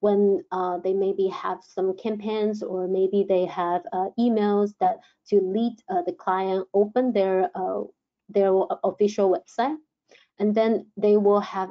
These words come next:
all the information all at once. They check in the pli-, price and check if they like the room and how does it look in the rest of the location details, and of course, very important, how's the guest review.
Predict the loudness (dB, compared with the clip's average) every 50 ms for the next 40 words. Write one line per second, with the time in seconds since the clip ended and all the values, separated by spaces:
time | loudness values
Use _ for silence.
0 | -4 -2 -2 0 0 0 0 0 0 0 -2 0 0 -2 -2 -4 -6 -6 -6 -4
1 | -2 -4 -4 -4 -8 -14 -10 -6 -4 -4 -4 -4 -6 -12 -20 _ _ _ -2 0
2 | 0 0 0 -2 -4 -6 -4 -2 0 0 0 -2 -2 -2 0 0 0 0 -2 -4
3 | -6 _ _ _ -4 -4 -2 0 2 0 0 0 -2 _ -20 -20 -20 -20 _ -8
4 | -4 -2 0 0 0 0 -2 -4 _ -8 -4 -4 -2 -2 -4 -8 -6 -4 -2 -2
5 | -2 -2 -2 -2 -2 -2 -2 -6 -6 -6 -4 -2 0 2 2 2 2 0 -2 -4
6 | _ -20 -20 -20 -16 -10 -8 -6 -4 -4 -4 -6 -6 -4 -2 -2 0 2 2 0
7 | 0 0 -6 -20 -18 _ -2 0 2 2 2 2 2 2 2 0 -2 -6 -8 -4
8 | 0 0 2 2 2 2 0 0 0 0 0 -2 0 -2 -2 0 0 0 0 0
9 | -2 -2 -2 -2 0 0 0 0 -2 0 0 0 0 -2 -6 -8 -6 -2 0 2
10 | 2 2 0 -2 -4 -8 -6 -6 -6 -6 -8 -14 _ -2 0 2 2 0 -2 -6
11 | _ _ _ 0 4 4 6 6 4 2 -2 -6 -2 0 0 0 0 0 -2 0
12 | 0 -2 -2 -4 -4 -4 -4 -6 -6 -4 -4 -6 -4 0 0 0 2 2 0 0
13 | -2 -4